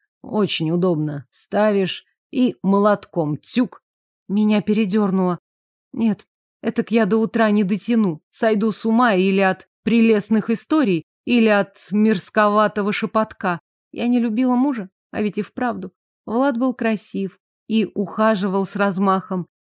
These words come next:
Две дюжины алых роз, лимузин к университету,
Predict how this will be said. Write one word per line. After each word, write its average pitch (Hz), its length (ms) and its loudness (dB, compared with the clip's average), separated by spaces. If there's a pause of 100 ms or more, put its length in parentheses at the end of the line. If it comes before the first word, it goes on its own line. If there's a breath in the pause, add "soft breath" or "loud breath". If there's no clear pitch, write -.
(140)
Две 180 280 2
дюжины 208 640 0
алых 185 500 -2
роз, 170 420 -4 (160)
лимузин 220 680 4
к - 80 -6
университету, 202 920 0